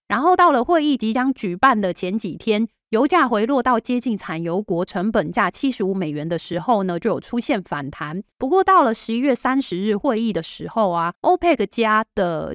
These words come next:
结论呢，就是宣布明年第一季会持续减产，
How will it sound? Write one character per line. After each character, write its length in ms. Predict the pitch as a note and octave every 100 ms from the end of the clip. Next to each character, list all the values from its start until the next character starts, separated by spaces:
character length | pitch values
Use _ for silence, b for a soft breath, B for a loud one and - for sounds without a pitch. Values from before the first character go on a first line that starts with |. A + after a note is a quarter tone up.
| -
结 240 | A3 G#3
论 280 | C#4 D4+ G#3+
呢， 160 | G#3 G#3
就 100 | A3+
是 80 |
宣 260 | A#3 A#3+ A#3+
布 200 | C#4+ A3+
明 340 | F#3 F#3 A#3
年 180 | B3 F3+
第 280 | G3 A#3 G#3+
一 20 |
季 220 | G3+ G#3
会 160 | G3 G3+
持 260 | - E3+ F#3
续 180 | B3
减 300 | F#3 F#3 D#3+
产， 240 | G3 G#3+